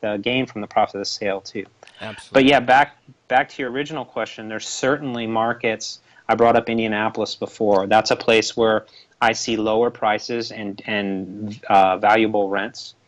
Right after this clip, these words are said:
Speaker 1: Uh, South Carolina, we see it too. Vegas is another spot, um, because it's a, I don't know if it's a transient town. I don't know the details behind it, but it was hit hard by the recession,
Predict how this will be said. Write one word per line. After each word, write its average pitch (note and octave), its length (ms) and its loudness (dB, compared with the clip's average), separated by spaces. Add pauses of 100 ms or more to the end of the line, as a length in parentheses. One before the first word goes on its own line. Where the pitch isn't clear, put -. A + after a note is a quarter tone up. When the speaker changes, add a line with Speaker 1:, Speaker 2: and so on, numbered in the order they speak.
(380)
Speaker 1:
Uh, F#2+ 220 -6
South G#2 340 2
Carolina, G#2 760 -2 (160)
we G#2 80 -2
see - 220 -2
it A2 100 -2
too. A2 420 -2 (400)
Vegas A2+ 800 2 (240)
is G#2+ 180 -6
another A2+ 300 0
spot, F#2 500 0 (220)
um, F#2 440 -2
because G#2 360 0
it's G#2 260 -2
a, G2+ 320 0
I - 140 2
don't A#2+ 100 2
know C3+ 60 4
if C#3+ 100 0
it's D3 140 2
a A#2+ 40 4
transient C#3+ 540 2
town. C3+ 320 2
I B2 80 2
don't C3+ 100 0
know B2+ 120 0
the A2+ 60 2
details A#2 400 2
behind A#2 340 -4
it, B2 200 0
but A2 220 0 (320)
it B2+ 100 4
was B2 140 2
hit - 240 0
hard C3 640 2 (480)
by A#2 200 0
the G#2+ 80 -8
recession, B2 640 -8